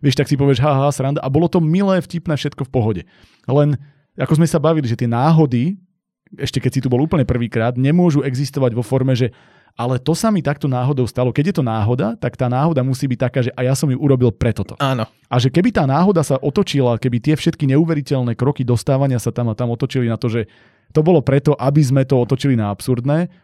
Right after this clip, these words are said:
Speaker 1: úplne super. Ale takto to
Speaker 2: Ale ty mi
Speaker 1: proste
Speaker 2: nemôžeš prezentovať aj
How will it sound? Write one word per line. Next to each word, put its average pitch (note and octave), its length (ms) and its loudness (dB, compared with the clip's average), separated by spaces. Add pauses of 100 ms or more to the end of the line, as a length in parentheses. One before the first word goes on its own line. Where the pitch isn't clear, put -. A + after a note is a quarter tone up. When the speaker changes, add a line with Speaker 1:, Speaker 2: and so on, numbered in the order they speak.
Speaker 1:
úplne C3+ 300 0
super. A2 340 -8
Ale A#2+ 160 -6
takto C#3 280 -4
to - 80 -8
Speaker 2:
Ale D#3+ 140 2
ty F3 140 -4
mi F#3+ 120 0
Speaker 1:
proste G3+ 120 0
Speaker 2:
nemôžeš A3 380 -6 (100)
prezentovať C3 680 -6
aj C3+ 160 -2